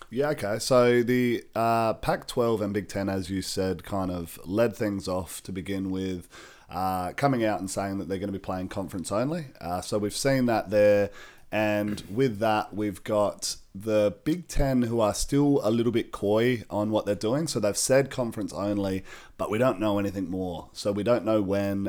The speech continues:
and we don't know how many games are gonna be played across that slate. Whereas, uh, in the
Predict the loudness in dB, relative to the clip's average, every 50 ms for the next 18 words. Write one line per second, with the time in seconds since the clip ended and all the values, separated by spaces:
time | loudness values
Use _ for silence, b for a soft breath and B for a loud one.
0 | -6 -6 -6 -6 -4 -4 -4 -4 -4 -4 -6 -6 -8 -6 -6 -6 -4 -4 -4 -6
1 | -6 -6 -6 -4 -4 -4 -4 -4 -6 -6 -6 -6 -8 -8 -8 -6 -6 -6 -6 -8
2 | -8 -6 -6 -6 -6 -6 -8 -8 -10 -10 -8 -8 -10 -10 -10 -10 -10 -8 -4 -4
3 | -4 -4 -6 -8 B B B B B B B B B B B -4 0 2 4 4
4 | 4 4 4 4 4 2 2 2 0 -2 -4 -6 -6 -4 -4 -2 -2 -2 -2 -2
5 | 0 0 2 2 2 0 0